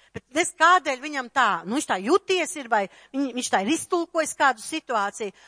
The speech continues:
Un es zinu, ka, es gribētu teikt, ka Dieva sirdī tas ir ļoti sāpīgi.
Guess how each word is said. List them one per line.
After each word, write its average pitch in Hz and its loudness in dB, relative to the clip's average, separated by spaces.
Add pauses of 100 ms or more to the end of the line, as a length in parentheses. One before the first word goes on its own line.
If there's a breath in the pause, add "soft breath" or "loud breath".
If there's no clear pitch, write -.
Un 294 -2
es 233 -6
zinu, 349 -4
ka, 262 -8 (360)
es 254 -14
gribētu 339 -4
teikt, - -8
ka 233 -6
Dieva 285 -2
sirdī 240 -6 (280)
tas 226 -16
ir 220 -16
ļoti 311 -4
sāpīgi. 156 -8